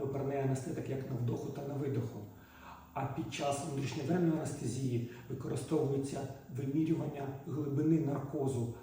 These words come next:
та степеню болю, Q-NOX та Q-CON. Лише така стратегія забезпечить швидке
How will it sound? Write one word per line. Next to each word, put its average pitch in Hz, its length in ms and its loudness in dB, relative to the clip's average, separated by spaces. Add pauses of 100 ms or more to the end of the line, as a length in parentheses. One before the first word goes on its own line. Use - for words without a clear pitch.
(120)
та 139 100 -2
степеню 147 480 -2
болю, 135 340 4 (120)
Q-NOX 135 380 0
та 131 80 -6
Q-CON. 131 440 -4 (420)
Лише - 220 -2 (140)
така - 280 -4
стратегія 123 680 0
забезпечить - 760 0 (140)
швидке 156 520 2